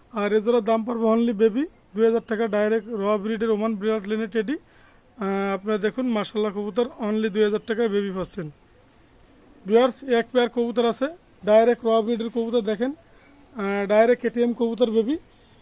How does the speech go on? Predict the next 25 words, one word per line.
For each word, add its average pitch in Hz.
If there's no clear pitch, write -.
দেশ 233
এবং 247
দেশের 233
বাইরে 220
যারা 233
আছেন, 247
কেটিএম 226
খোঁজেন 233
যারা, 226
আপনি 220
স্টার্নিং 254
গেট 226
আপ 226
দেখেন 233
কেটিএম 233
এর, 285
মাশাআল্লাহ 226
কবুতর, 226
only 233
দাম 226
পড়বে, 233
যারা 233
দামাদামির 226
অপশন 233
নাই, 262